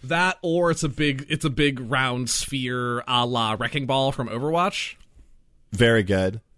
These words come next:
Speaker 1: That it, like, gets inside and then just, like, it, it just, like, folds out and
Speaker 2: Yeah.
Speaker 1: drops the Round Rat off.
Speaker 2: Or, like, um, did you ever watch? Uh, you don't watch movies. There's, um, the, uh, a movie. I don't know if it was Pixar, but it was a Disney movie called Bolt.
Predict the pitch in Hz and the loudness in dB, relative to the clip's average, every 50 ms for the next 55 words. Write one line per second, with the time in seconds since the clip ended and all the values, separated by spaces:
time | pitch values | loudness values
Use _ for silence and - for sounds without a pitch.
0 | _ _ _ _ _ _ _ 147 147 147 135 135 127 123 117 143 131 - - 135 | _ _ _ _ _ _ _ -4 -4 -4 -4 -6 -8 -6 -6 -6 -6 -6 -8 -8
1 | 131 - - 135 127 127 131 127 131 131 127 - - 120 120 117 113 107 - - | -6 -4 -4 -2 -2 0 0 0 0 -2 -2 -4 -6 -6 -6 -6 -6 -8 -6 -6
2 | 120 110 104 107 - - 120 110 107 - 117 113 107 - 113 113 117 104 - - | -4 -4 -4 -4 -6 -8 -8 -8 -8 -8 -10 -10 -8 -8 -8 -8 -8 -8 -10 -8
3 | - - 110 98 98 92 - 90 98 98 95 98 92 82 104 95 92 98 95 90 | -8 -8 -8 -8 -10 -10 -10 -10 -10 -10 -10 -10 -12 -12 -12 -8 -2 0 0 0
4 | - - - - - - 104 101 95 95 95 90 92 98 98 95 95 98 107 107 | 0 -2 -4 -4 -4 -4 -6 -8 -8 -10 -10 -10 -10 -10 -10 -10 -10 -10 -10 -10
5 | 104 - - - 113 117 113 113 113 110 101 - 107 95 90 87 90 87 - - | -12 -6 0 2 4 6 6 6 4 2 2 0 0 -2 -2 -2 -4 -6 -8 -8
6 | 98 - 131 131 131 123 113 113 110 107 104 - - 110 104 92 92 92 95 92 | -2 0 0 2 2 2 2 2 2 0 0 -2 -4 -2 -2 0 0 0 0 0
7 | 92 87 82 76 76 - - - 60 57 57 58 - - - 82 78 82 87 80 | 0 0 -2 -4 -8 -8 -10 -10 -10 -10 -10 -10 -12 -10 -8 -8 -8 -6 -6 -6
8 | 67 67 67 71 78 - - 76 76 - - 80 80 - - 80 78 80 85 87 | -8 -8 -8 -10 -10 -8 -8 -8 -8 -8 -8 -10 -10 -8 -6 -4 -2 0 0 0
9 | 85 82 87 87 104 123 127 110 - 98 85 80 - - - - - - - 82 | 0 0 0 0 0 0 0 0 0 -2 -2 -2 -2 -2 -2 -2 -2 -6 -6 -6
10 | 73 73 76 78 78 80 85 85 76 82 80 82 85 78 78 76 73 - - 62 | -6 -6 -6 -6 -6 -6 -6 -6 -8 -8 -8 -8 -8 -8 -6 -6 -8 -8 -8 -10
11 | 82 82 - - 87 85 87 101 - - | -10 -12 -6 -4 -2 -2 -2 -4 -6 -8